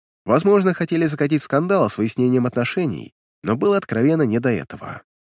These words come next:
Суматоха, повсюду кровь, угрюмые орки, выстроившиеся на входе в центр управления и допустившие смерть своего командира.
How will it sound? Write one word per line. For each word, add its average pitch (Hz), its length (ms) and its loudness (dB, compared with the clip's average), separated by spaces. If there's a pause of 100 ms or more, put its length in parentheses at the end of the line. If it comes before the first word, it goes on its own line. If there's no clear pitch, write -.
(240)
Суматоха, 143 720 -2
повсюду 113 420 -2
кровь, 135 480 2
угрюмые 107 480 0
орки, 131 580 0 (140)
выстроившиеся 127 640 0
на 117 120 0
входе 120 300 0
в - 60 -16
центр 117 280 -2
управления 87 800 -4 (140)
и 104 80 -2
допустившие 131 580 0
смерть 123 380 -2
своего 95 320 -4
командира. 87 720 -2